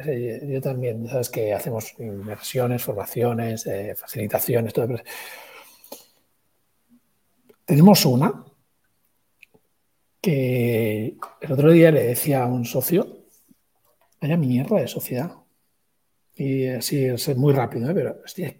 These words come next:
es que casi nadie con-, es capaz de decir su valor. Pues, ¿en qué piloto automático va el...?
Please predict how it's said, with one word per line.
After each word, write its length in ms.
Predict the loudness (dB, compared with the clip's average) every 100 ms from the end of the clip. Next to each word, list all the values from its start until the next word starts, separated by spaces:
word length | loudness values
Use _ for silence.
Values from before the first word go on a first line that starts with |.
| -20
es 80 | -20 -10
que 240 | -6 -6 -6 -10
casi 260 | -10 -8 -6
nadie 320 | -4 -4 -4
con-, 320 | -4 -4 -4 -12 -20 _ _ _ _
es 160 | -14 -8
capaz 300 | -4 -2 0
de 100 | 0
decir 340 | -2 -2 -4
su 200 | -6 -6
valor. 440 | -4 -4 -4 -8 _ _ _ _ _ _ _ _ _ _ _ _ _ _ _ _ _ _ _ _ _ -18
Pues, 200 | -12 -10
¿en 100 | -6
qué 140 | -2
piloto 340 | 0 2 4
automático 580 | 2 2 0 0 -2 -2
va 160 | 0 0
el...? 440 | -2 -4 -6 -8